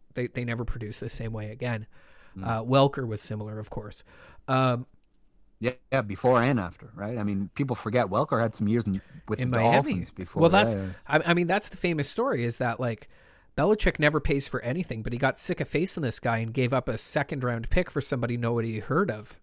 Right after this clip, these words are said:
Speaker 1: And everybody was like,
Speaker 2: Mm-hmm.
Speaker 1: "What the fuck is going on over here?" Next thing you know, the guy's, like, winning Super Bowls.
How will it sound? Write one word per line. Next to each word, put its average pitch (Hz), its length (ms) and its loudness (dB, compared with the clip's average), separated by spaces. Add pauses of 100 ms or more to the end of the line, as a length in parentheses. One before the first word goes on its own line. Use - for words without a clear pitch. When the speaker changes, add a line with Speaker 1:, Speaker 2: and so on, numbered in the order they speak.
Speaker 1:
And 127 140 -4
everybody 131 340 0
was 120 140 -4
like, 120 100 -4
Speaker 2:
Mm-hmm. 107 100 -8
Speaker 1:
"What 117 120 -14
the 120 140 -8
fuck - 360 -6
is 247 140 -10
going 247 240 -8
on 254 180 -6
over 113 180 -4
here?" 113 220 -10
Next 127 240 -8
thing 143 140 -4
you 139 80 -2
know, 135 140 -2
the 131 100 -4
guy's, 131 300 2
like, 127 180 0
winning 131 180 -2
Super 202 300 -4
Bowls. 101 320 -12